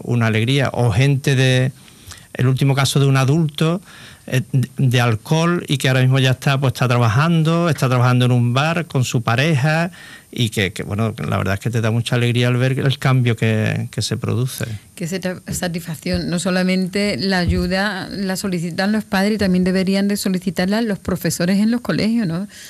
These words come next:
Speaker 2: doctor?
Speaker 1: Sí,
Speaker 2: ¿Suelen
Speaker 1: no.
Speaker 2: solicitarla lo-, los
Speaker 1: Cl-
Speaker 2: profesores de los colegios?
Speaker 1: Es que nosotros, eh, po-, por un lado, um, al año a principio de curso nos intentamos juntarnos con los orientadores y aprovechar las reuniones que tienen de los centros, los orientadores para,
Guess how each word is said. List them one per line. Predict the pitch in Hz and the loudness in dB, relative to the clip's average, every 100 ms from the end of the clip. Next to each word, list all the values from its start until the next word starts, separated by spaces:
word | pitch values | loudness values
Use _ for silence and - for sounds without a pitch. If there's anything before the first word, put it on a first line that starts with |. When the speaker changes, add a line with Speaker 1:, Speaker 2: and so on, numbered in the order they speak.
| - | -8
Speaker 2:
doctor? | 202 214 - 262 | -6 -4 -4 -4
Speaker 1:
Sí, | - 147 | 0 2
Speaker 2:
¿Suelen | 160 247 294 | 2 2 2
Speaker 1:
no. | 143 | 2
Speaker 2:
solicitarla | 294 123 113 269 311 302 294 | 2 0 -2 -2 -4 -2 -2
lo-, | 277 269 269 - - - | -2 -2 -4 -10 -20 -8
los | 240 | -6
Speaker 1:
Cl- | - | -4
Speaker 2:
profesores | 269 277 269 302 269 247 | -4 -4 -4 -2 -2 -2
de | |
los | 247 247 | -4 -4
colegios? | 254 262 233 - 135 | -4 -4 -6 -8 -6
Speaker 1:
Es | |
que | - | -2
nosotros, | 160 165 175 170 175 170 - | 0 0 0 0 -2 -4 -4
eh, | 156 | -4
po-, | 147 139 143 | -4 -8 -6
por | 156 | -2
un | 156 165 | 0 0
lado, | 175 175 170 | 0 0 -2
um, | - 143 139 - - | -2 -2 0 -2 -2
al | 127 | 0
año | 151 165 | 2 2
a | |
principio | 160 147 160 160 | 2 0 0 0
de | |
curso | 160 151 165 | -2 0 0
nos | 160 151 143 53 - | 2 0 0 -4 -2
intentamos | 135 123 123 113 127 139 | 0 0 0 0 2 2
juntarnos | 147 135 143 147 147 | 2 0 0 0 0
con | 151 147 135 | 0 2 2
los | 123 | 2
orientadores | 123 120 117 117 120 117 | 2 2 0 2 2 2
y | |
aprovechar | 104 113 104 - 131 | 0 0 0 0 0
las | 135 135 | 2 2
reuniones | 139 131 131 131 | 2 2 2 0
que | - 135 | -2 0
tienen | 143 139 143 165 - - - _ | 2 2 0 -2 -10 -20 -20 _
de | 123 | -2
los | 120 113 | -2 0
centros, | 123 123 | -2 0
los | 123 117 | 0 2
orientadores | 117 110 113 123 139 | 0 0 0 2 0
para, | 139 139 135 123 | 0 0 0 0